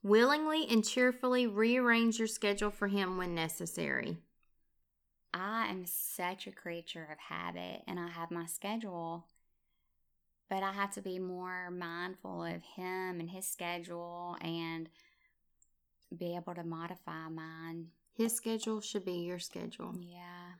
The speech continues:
Speaker 1: And so spouses, even men, like, they, your schedule is our schedule, so we have to think about each other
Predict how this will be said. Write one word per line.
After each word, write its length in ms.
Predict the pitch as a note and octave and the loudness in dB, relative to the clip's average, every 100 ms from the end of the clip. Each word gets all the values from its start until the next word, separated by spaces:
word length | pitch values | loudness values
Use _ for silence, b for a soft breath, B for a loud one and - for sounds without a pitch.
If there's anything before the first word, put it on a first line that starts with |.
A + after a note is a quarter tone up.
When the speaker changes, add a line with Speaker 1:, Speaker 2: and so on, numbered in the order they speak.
| _ - | _ -4
Speaker 1:
And 160 | F#3+ | -2
so 160 | F3+ F#3+ | 0 0
spouses, 760 | F3+ F#3+ F#3 F#3+ - G#3+ G#3+ - | 2 8 8 6 0 -2 -2 -2
even 400 | G3 G3 G3 F#3+ | -2 0 0 0
men, 380 | F#3+ F#3+ G3 G3 _ _ _ - | -2 -2 -4 -6 _ _ _ -6
like, 160 | - D#3+ E3 | -6 -6 -2
they, 200 | F#3+ F#3 - _ | 0 0 -4 _
your 220 | F3 G3+ | 0 0
schedule 500 | A3 - A3+ A3+ G#3+ | 0 0 2 2 2
is 120 | F#3+ G3 | 0 4
our 200 | G3 G3+ | 6 6
schedule, 540 | - F#3+ F3+ F#3 F#3+ | 2 -4 -4 -4 -4
so 220 | F#3 F#3+ | -2 -2
we 80 | F#3 | 0
have 160 | A3 G#3+ | 0 -2
to 60 | |
think 180 | G#3 G3 | -4 0
about 180 | F#3 E3+ | 0 0
each 220 | F#3 F3 F#3 | -2 -4 -2
other 440 | F3 F3 F3+ | -2 0 -4